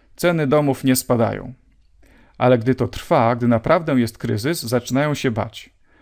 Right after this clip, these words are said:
Może jednak coś się dzieje. Potem następuje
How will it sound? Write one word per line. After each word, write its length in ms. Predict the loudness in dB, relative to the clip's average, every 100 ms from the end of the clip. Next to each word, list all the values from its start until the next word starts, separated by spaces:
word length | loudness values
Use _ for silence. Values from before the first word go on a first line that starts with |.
| _ _ _ _
Może 400 | -4 -2 0 0
jednak 420 | 2 2 0 -2 -4
coś 260 | -10 -10
się 360 | -12 -6 -4 0
dzieje. 440 | 2 2 0 -4 -14 _ _ _ -20 -12
Potem 280 | -4 0 0
następuje 640 | 0 0 -2 0 2 2